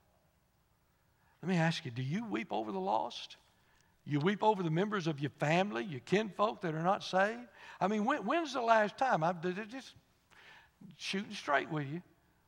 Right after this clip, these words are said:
when's the last time you broke down and cried over anything, unless it was something selfish? Somebody put a dent in your car, somebody stole your c-, car phone or whatever, you know, you got problems, you,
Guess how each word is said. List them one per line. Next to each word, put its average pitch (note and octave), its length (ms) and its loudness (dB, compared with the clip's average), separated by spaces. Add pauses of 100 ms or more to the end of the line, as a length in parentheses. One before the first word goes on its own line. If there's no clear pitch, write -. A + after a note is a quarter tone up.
(460)
when's D4 240 -4
the B3 60 -8
last B3+ 260 2
time A3 240 0
you A#3+ 100 -4
broke A3+ 260 0
down G3+ 200 2
and D3 80 -4
cried G#3+ 300 4
over F#3+ 260 2
anything, D#3+ 560 0 (260)
unless D#3+ 260 2
it D#3 100 -2
was C#3 120 -6
something C#3+ 280 -2
selfish? - 600 -2 (960)
Somebody D3+ 260 2
put D#3+ 180 -2
a - 20 -10
dent E3 280 0
in - 40 -10
your D3 100 -4
car, D3+ 420 2 (1000)
somebody D3 300 4
stole E3+ 280 2
your C#3+ 140 -6
c-, - 140 -20 (140)
car F#3 220 4
phone E3+ 460 0
or B2+ 200 -6
whatever, E3 580 0 (420)
you E3 120 -2
know, E3 120 0
you F3+ 120 0
got E3 200 0
problems, F3+ 540 6
you, D3+ 80 -8